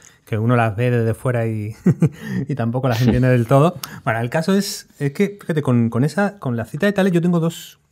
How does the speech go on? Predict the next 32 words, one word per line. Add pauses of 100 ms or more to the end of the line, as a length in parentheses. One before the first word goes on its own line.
(140)
dos
giros,
dos
preguntas
que,
que
plantearte. (580)
Una
es (140)
que,
la,
claro,
la
propia
teoría
de
los
sucesos
improbables
que
tú
mencionas (680)
puede
favorecer, (420)
eh,
incluso
la
aparición,
incluso
accidental,
¿no?
de,